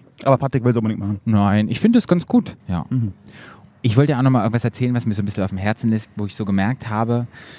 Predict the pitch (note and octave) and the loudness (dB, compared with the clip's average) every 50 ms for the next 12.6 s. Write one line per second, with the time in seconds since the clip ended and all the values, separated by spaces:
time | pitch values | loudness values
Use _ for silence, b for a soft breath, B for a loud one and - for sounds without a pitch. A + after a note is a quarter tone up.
0 | B B - - A2+ G#2+ G#2+ A2+ - - B2+ A#2+ B2 A2+ - _ _ _ _ - | B B -4 0 0 2 2 0 0 2 2 2 2 0 -4 _ _ _ _ -20
1 | _ _ _ _ - - A#2 - - A2+ B2 C3 C3+ B2+ A2 A2+ A2 F#2+ F2+ G2 | _ _ _ _ -6 -4 -4 -2 0 2 2 4 4 2 4 2 2 4 4 4
2 | G2 G2 G2 - - - - - - - - - - - - _ _ _ _ - | 4 4 2 2 -4 -8 -12 -16 -20 -20 -20 -20 -20 -20 -20 _ _ _ _ -14
3 | A2 F2+ F#2 G#2+ G#2+ F#2+ F2+ F2+ F2 E2+ E2+ - - _ _ - - A2 - A#2+ | -10 -6 -4 -4 -4 -2 -2 0 0 -2 -2 -6 -12 _ _ -12 -12 -6 -4 -2
4 | G#2 - A2 G#2 A2 - A2+ G2 F2 F2 F#2+ F#2 A2+ C3+ - C#3 B2 A2 - - | -2 0 2 2 2 2 2 0 0 0 2 4 4 4 4 2 2 2 0 -2
5 | G2 - C3+ A#2 - - A2 G#2+ - - A2+ G#2+ - G#2+ A2 A2 A2 F2+ - - | -2 -2 -4 -2 -2 -4 -4 -4 -2 -2 -2 -2 0 0 0 0 -2 -2 -4 -4
6 | G2 G2+ G#2+ G#2 - A#2 A2+ - - - G2+ E2+ F2 F#2 F2+ A2 B2+ C3 A#2 B2 | -4 -4 -4 -2 0 0 0 0 0 -2 -2 0 -2 0 2 2 2 4 4 4
7 | A#2+ A#2+ A#2+ A#2+ - _ _ _ - E3+ E3+ D#3+ D#3 - _ _ _ _ - - | 2 2 2 0 -4 _ _ _ -2 0 2 0 0 -2 _ _ _ _ -6 -2
8 | - G#2+ A2+ A2+ B2+ C3 C#3 A#2+ - B2 C3 - D3+ - B2 B2 B2+ G#2 G#2 F#2+ | 0 2 4 4 4 4 2 -2 -2 -6 -6 -6 -6 -6 -4 -6 -6 -6 -6 -4
9 | G2+ G#2+ - A2+ C#3 E3+ - - - - - G2+ G2 G2 G#2 A#2+ D3+ D#3+ B B | -4 -4 0 0 0 0 0 -4 -10 -14 -6 -2 0 2 4 4 2 0 B B
10 | B B B B B B B B - - - - - A2+ C#3 D#3+ - - A2+ A2+ | B B B B B B B B -20 -16 -6 0 2 2 2 2 0 0 0 2
11 | B2 C#3 D3 - - - - - A2 G#2+ G#2 G#2+ G2+ G2+ G#2 G#2 - - G2 G#2+ | 2 2 0 -2 -8 -14 -8 -2 -2 0 2 2 2 2 2 0 -2 -2 -2 -2
12 | G2+ - - - C3+ D3 D#3+ D3+ E3 D#3 - | -2 -2 -4 -4 -2 0 0 0 -2 -4 -8